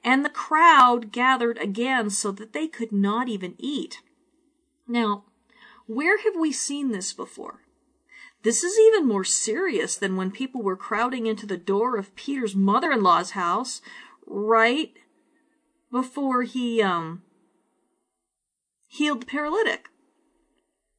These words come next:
You know, when people won't even allow you to eat, that's just crazy.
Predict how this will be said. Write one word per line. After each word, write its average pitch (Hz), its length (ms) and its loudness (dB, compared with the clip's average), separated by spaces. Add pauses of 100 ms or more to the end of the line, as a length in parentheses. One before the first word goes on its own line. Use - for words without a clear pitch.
(380)
You 254 120 -2
know, 240 120 4
when 262 200 4
people 349 340 4
won't 294 240 2
even 240 200 2
allow 214 400 4
you 277 180 2
to 403 160 2
eat, 294 200 2
that's 370 180 0
just - 200 -6
crazy. 208 920 0